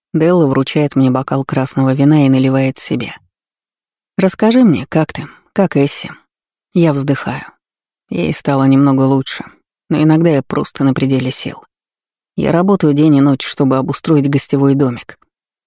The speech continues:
Эсси не помогает с этим. Нет, она занимается только Бенджи и Селли, хотя Селли теперь большую часть дня проводит в школе. Честно говоря, Эсси весь день ходит в халате, хандрит и слоняется без дела.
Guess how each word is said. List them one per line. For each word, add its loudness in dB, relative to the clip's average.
Эсси 0
не 4
помогает 2
с -12
этим. -8
Нет, 0
она 2
занимается 2
только 0
Бенджи 0
и -6
Селли, -6
хотя -6
Селли 0
теперь -4
большую -2
часть -2
дня 0
проводит -4
в -14
школе. -10
Честно -2
говоря, 4
Эсси -2
весь 2
день 2
ходит -2
в -14
халате, -4
хандрит 0
и -2
слоняется 0
без 0
дела. -4